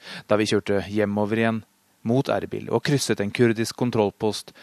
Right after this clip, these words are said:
med både vanlig kurdisk milits og P K K på samme sted, og videre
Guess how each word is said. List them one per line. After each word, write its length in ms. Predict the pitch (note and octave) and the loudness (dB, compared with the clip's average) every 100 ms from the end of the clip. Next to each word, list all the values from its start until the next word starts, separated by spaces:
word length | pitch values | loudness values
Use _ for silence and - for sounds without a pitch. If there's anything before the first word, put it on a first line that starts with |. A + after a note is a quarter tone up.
| - | -4
med 80 | D3+ | 4
både 220 | D3 A#2+ B2 | 8 8 6
vanlig 380 | B2 G#2 G2+ A2 | 4 4 0 0
kurdisk 420 | A2+ G2+ G#2+ G2+ - | 0 0 -2 -4 -2
milits 400 | A2+ G#2+ - - - - | 0 0 -4 -8 -10 -4
og 300 | - C#3 G#2+ E2 | 6 6 6 0
P 140 | A2+ G#2 | -2 2
K 140 | A#2 | 2
K 140 | - G2+ | 4 2
på 100 | - | 2
samme 240 | - A#2+ G#2+ | 2 2 0
sted, 380 | - G#2 A2 G2+ - - - - | 0 2 2 -2 -20 -20 -14 -2
og 240 | G2 G2 G2+ G2+ | -2 -2 -6 -4
videre 480 | A#2 G2+ G2+ A2 | -4 -4 -2 -2